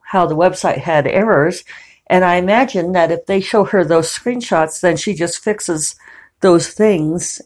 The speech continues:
and they, and shows, "Oh, no, no, that was working."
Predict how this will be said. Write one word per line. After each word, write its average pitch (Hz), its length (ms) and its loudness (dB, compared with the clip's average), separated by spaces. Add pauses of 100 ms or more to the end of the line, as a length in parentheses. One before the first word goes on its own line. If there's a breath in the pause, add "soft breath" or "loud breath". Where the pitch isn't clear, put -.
and 165 320 -4
they, 156 560 2 (560)
and 160 160 0
shows, 175 260 -2
"Oh, 247 240 4
no, 269 340 2
no, 240 420 -2
that 175 180 -2
was 262 220 -8
working." 190 480 -2